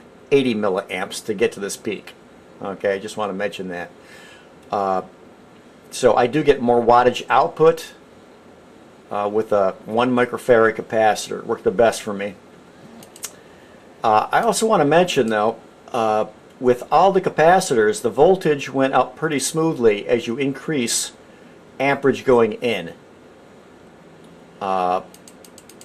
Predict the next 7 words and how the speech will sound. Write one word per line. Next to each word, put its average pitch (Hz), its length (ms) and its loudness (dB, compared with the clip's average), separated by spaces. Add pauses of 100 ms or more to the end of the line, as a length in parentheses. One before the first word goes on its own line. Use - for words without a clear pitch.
(420)
the 139 80 -6
capacitor 170 540 2
was 131 140 0
changing 139 640 -2
mostly 151 600 0
the 127 240 -6
amperage 131 640 -2